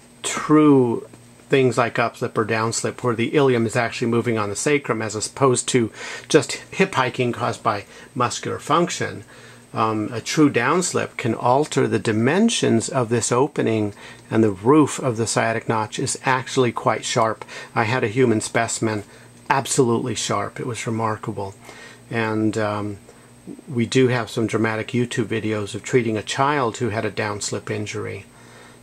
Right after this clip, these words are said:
And, uh, we were able to help him with one, one treatment after he had, uh,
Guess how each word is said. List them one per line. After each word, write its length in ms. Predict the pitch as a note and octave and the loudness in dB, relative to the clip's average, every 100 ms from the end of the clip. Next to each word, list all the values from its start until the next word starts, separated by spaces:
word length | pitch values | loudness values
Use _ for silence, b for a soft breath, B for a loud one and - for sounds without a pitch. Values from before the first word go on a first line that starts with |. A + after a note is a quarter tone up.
| - | -12
And, 400 | A2+ A2 A2 A2 | -4 0 0 0
uh, 140 | A2 G#2+ | 0 -2
we 120 | A2+ | -2
were 160 | G#2+ A2+ | -2 0
able 180 | A2 G#2 | -2 -2
to 60 | |
help 300 | F#2 A#2+ - | -2 -2 -2
him 80 | A2 | -6
with 160 | G#2+ A2+ | -6 -4
one, 320 | G#2+ A2 G2 - | -4 -4 -10 -12
one 280 | D3 B2+ C3+ | -2 0 0
treatment 520 | C3 C3 - A#2 A2 | 0 -2 0 -4 -2
after 320 | A2+ A2 A#2 | -2 -2 -6
he 160 | G2+ A#2 | -4 -4
had, 260 | A2 G#2 A2+ | -4 -4 -6
uh, 220 | G#2+ | -6